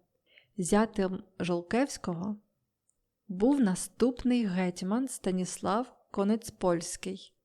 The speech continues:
Він прославився як видатний воєноначальник та переможець татар, а також засновник витонченого палацу в Підгірцях.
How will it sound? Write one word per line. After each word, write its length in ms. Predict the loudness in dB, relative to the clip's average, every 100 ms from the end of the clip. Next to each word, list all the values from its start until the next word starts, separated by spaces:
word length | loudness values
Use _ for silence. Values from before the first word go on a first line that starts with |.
| _ _ _ -20 -20 _
Він 300 | -2 4 4
прославився 800 | 4 -2 -2 -2 0 0 -2 -2 0
як 220 | 0 0
видатний 680 | 0 0 0 0 2 2
воєноначальник 1160 | 2 2 2 2 -2 -4 -4 0 2 2 0 -4 -20 -20 -20 -2
та 100 | 2
переможець 840 | 4 4 4 2 2 -2 -6 -18 _ _ _ _
татар, 600 | -2 0 2 2 2 -2
а 140 | -4
також 640 | -2 -2 -2 2 4 2 -2
засновник 800 | -2 -2 -2 -2 0 0 -2 -4
витонченого 840 | 0 2 4 2 -2 -2 0 0
палацу 800 | -2 0 2 2 0 -4 -8 -10 _
в 200 | -20 _
Підгірцях. 920 | 0 0 2 0 -2 -10 -12 -14